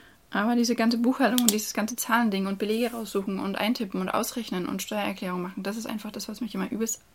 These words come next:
abge-, hat. Und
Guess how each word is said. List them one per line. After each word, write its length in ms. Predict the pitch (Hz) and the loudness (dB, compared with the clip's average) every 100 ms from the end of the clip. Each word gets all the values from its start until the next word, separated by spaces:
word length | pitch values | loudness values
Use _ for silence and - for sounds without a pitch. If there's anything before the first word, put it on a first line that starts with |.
| _ | _
abge-, 460 | - - - 240 240 - - 233 226 233 226 | -14 -14 -10 -6 -6 -8 -4 0 2 0 -2
hat. 240 | 233 302 - - - - - - - - - - | -2 -4 -8 -20 -20 -18 -18 -20 -20 -20 -20 -8
Und 560 | 208 202 196 196 202 | -4 -2 -2 -4 -6